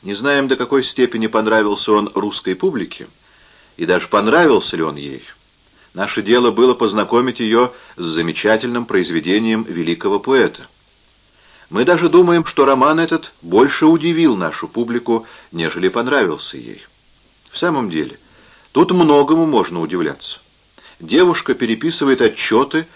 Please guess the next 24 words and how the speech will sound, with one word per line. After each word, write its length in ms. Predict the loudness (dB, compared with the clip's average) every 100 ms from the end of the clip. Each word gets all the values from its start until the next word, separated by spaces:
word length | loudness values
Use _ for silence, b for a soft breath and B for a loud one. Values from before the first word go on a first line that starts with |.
| b b
по 60 | 2
управлению 880 | 2 4 2 4 2 2 -2 -6 -6
имением. 560 | -8 -8 -10 -12 -20 -20 _ _ _ _ _ _ B B B B
Герой 340 | 0 4 6
романа 380 | 6 4 4 2
замечает, 720 | 2 0 0 0 2 2 -2
что 240 | -6 -2 2
в 60 |
её 180 | 4 2
копии 440 | 2 0 2 0 0
чем 300 | 0 0 2
дальше, 540 | 2 2 -2 -4 -6 B B B
тем 240 | 2 2
больше 380 | 4 2 2 -4
почерк 460 | -2 -2 -2 -4 0
её 200 | 0 0
становится 640 | -2 0 0 -2 -4 -8
похож 460 | -4 -2 0 -2
на 80 | 0
его 280 | 0 2 2
почерк. 720 | 0 -16 -18 -16 -20 -20 -20 _ _ _ _ _ _ _ _ _ _
«Ты 140 | -8 0
любишь 400 | 2 2 -2 -2
меня?» — 400 | 0 2 0